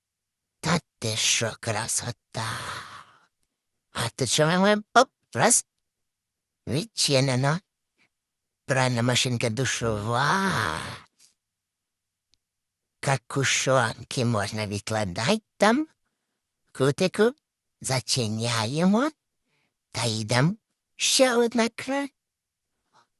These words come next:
Оп. Ще один диванчик.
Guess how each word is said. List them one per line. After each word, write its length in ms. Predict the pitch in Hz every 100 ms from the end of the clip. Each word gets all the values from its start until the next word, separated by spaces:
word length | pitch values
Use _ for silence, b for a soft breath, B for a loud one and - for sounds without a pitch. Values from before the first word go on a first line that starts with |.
| _ _ _ 123
Оп. 280 | 127 233 349 _ _ _ _ _ _ - _ _ _ _ _ _ _ _ _ _ _ -
Ще 320 | - 170 202
один 220 | 226 220
диванчик. 680 | 208 190 208 208 - 233